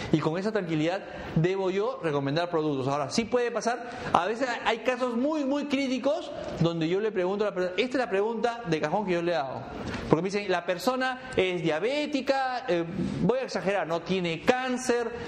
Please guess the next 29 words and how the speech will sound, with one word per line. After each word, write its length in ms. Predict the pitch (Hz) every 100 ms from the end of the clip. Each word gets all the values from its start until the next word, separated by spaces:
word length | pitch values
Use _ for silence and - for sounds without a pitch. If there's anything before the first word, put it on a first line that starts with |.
| -
mala 300 | 202 220 208
coagulación, 1200 | 196 170 160 151 147 147 240 262 262 247 214 160
varices, 720 | 202 247 269 254 226 240 196
en 140 | 180 170
fin, 380 | 208 165 127 - - -
etcétera. 600 | 156 226 202 143 131 127 - - - - - - - - - - - -
Y 80 | 180
yo 100 | 208
le 100 | 214
pregunto 380 | 202 214 208
esto, 300 | 196 - 123 120 117 - - - - - - -
¿la 180 | - 151
persona 440 | 151 143 196 202 -
come 260 | 196 196
de 80 | 180
todo, 360 | 160 190 208 247
come 180 | 196 190
normalmente? 800 | 175 175 185 190 214 226 - - - - - - - - - -
Sí, 380 | - 240 202 -
come 240 | 226 247 240
de 120 | 214
todo. 380 | 226 180 131 135
Si 140 | 151
come 240 | 202 240
de 80 | 254
todo, 420 | 247 240 262 339
puede 160 | - 190
tomar 300 | 185 170 165
cualquier 640 | 147 139 220 262 - -